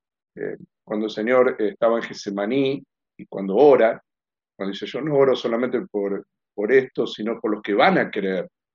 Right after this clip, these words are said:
por la palabra de ellos", estaba sabiendo que lo que iba a venir.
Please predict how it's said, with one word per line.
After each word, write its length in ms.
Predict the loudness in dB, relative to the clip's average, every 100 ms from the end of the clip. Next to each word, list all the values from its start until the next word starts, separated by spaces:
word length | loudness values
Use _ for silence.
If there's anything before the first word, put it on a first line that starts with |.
| _ -10
por 100 | -8
la 100 | -4
palabra 380 | -2 -2 0 0
de 120 | 0
ellos", 320 | -2 -10 -12 -16 _ _ _ _ _ _ _ -18
estaba 440 | -4 4 6 6
sabiendo 760 | 4 2 2 0 0 0 -2 -10 _ _ _ _
que 420 | -8 -6 -4 -6 -10 -20 _ -8
lo 140 | -6
que 80 | 0
iba 120 | 2
a 40 | 2
venir. 360 | 2 -2 -2